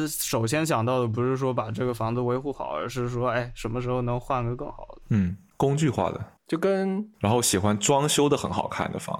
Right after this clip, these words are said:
Speaker 2: 子。
Speaker 3: 跟买个电器没什么太大的，心情上好像没有那么本质的区别。我觉得可能有一部分原因在于土地所有权的问题，因为这东西，这个房子并不是你自-，对，并不是真正你自己的东西，所以你对它的感情肯定跟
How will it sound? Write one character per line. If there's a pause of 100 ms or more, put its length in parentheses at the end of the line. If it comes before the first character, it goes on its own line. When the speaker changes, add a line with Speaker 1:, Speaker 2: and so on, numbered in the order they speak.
Speaker 2:
子。 (140)
Speaker 3:
跟
买
个
电
器
没
什
么
太
大
的， (140)
心
情
上
好
像
没
有
那
么 (140)
本
质
的
区
别。 (140)
我
觉
得
可
能
有
一
部
分
原
因
在
于 (120)
土
地
所
有
权
的
问
题，
因
为
这
东
西，
这
个
房
子
并 (140)
不
是
你
自-，
对，
并
不
是
真
正
你
自
己
的
东
西，
所
以
你
对
它
的
感
情
肯
定
跟